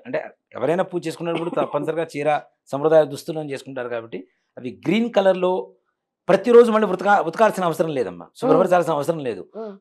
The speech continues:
Speaker 1: మొదటి రోజున ఏదైతే మనం దీక్షావస్త్రం కట్టుకుంటామో ఆ పూజ సమయంలో వరకు ఆ డ్రెస్ వేసేసుకొని పూజ చేసుకొని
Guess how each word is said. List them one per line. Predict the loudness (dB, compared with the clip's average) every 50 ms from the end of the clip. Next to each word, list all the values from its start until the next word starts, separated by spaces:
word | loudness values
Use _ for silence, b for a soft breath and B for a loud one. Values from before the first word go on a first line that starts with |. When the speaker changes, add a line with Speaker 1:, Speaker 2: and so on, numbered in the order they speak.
| -4
Speaker 1:
మొదటి | 0 2 4 2 2 0 0
రోజున | 2 4 4 4 2 2 0 2 2 2 2
ఏదైతే | 0 0 0 0 0 -2 0 0 0
మనం | 0 0 -2 -4 -6 -10 _ _ _ _ _ _ _ -8
దీక్షావస్త్రం | -8 -6 2 2 2 2 2 -2 -6 -6
కట్టుకుంటామో | -6 -6 -6 -10 -8 -4 -4 -4 -4 -4 -8 -12 b b b b 0
ఆ | 0 0
పూజ | 0 0 -4 2 4 4
సమయంలో | 4 4 2 0 -2 -2 0 0 2
వరకు | 2 2 2 4 4
ఆ | 4
డ్రెస్ | 4 2 0 -2 -2
వేసేసుకొని | -4 -4 -2 -2 -4 -6 -6 -10 -12 -10 -10 -10 -12 -16 _ _ _ _ _ -6
పూజ | -6 -6 -4 -4
చేసుకొని | -6 -6 -6 -10 -12 -12 -12 -14